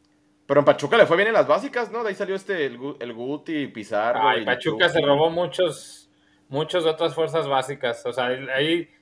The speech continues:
Speaker 2: lo que tenían era buen ojo sus visores para traerse jugadores de otros lados.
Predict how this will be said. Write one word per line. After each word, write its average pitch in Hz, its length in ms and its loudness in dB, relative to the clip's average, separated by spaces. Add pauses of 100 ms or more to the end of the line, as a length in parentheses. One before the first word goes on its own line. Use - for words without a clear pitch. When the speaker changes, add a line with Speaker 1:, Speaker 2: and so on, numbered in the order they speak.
(540)
Speaker 2:
lo 151 180 2
que 151 100 -2
tenían 147 380 0
era 165 220 4
buen 165 200 0
ojo 165 220 2
sus 156 200 -2
visores 143 460 0
para 123 440 0 (160)
traerse 123 300 -6
jugadores 135 360 0
de 135 80 -4
otros 135 220 -6
lados. 120 460 -4